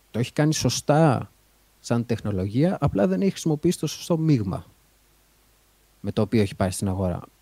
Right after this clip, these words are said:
Αυτό μελλοντικά μπορεί να το αλλάξει, δεν το απαγορεύει κανένας.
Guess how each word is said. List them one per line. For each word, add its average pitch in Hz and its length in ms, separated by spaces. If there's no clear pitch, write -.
Αυτό - 280
μελλοντικά 175 540
μπορεί 220 200
να 160 100
το 180 100
αλλάξει, 226 420
δεν 117 140
το 117 60
απαγορεύει 85 420
κανένας. 87 480